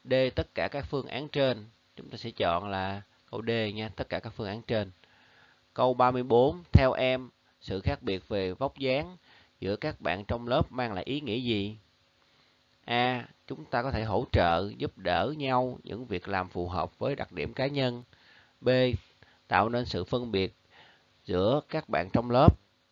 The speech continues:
C. Giúp cho chúng ta biết ai nên chơi và ai không nên chơi. Câu D. Tất cả các phương án trên đều sai. Tôi sẽ chọn câu A nha. Câu ba lăm.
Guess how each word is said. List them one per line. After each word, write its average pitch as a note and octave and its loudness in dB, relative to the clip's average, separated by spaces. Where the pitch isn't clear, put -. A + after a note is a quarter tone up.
C. - -4
Giúp D3+ 2
cho B2+ 4
chúng D3+ -6
ta B2 0
biết C#3+ -2
ai A#2+ -4
nên B2 -6
chơi B2 2
và F#2 -2
ai A#2 -4
không B2 -4
nên A#2 -4
chơi. A#2 0
Câu A#2+ -4
D. B2+ -2
Tất - -8
cả G2 -2
các - -8
phương C3+ -4
án C#3 -8
trên B2+ -4
đều G#2 0
sai. A#2+ -2
Tôi A#2 -16
sẽ - -18
chọn F#2 -4
câu A2+ -6
A G#2+ -2
nha. G#2 -6
Câu C3 6
ba B2 8
lăm. B2+ 2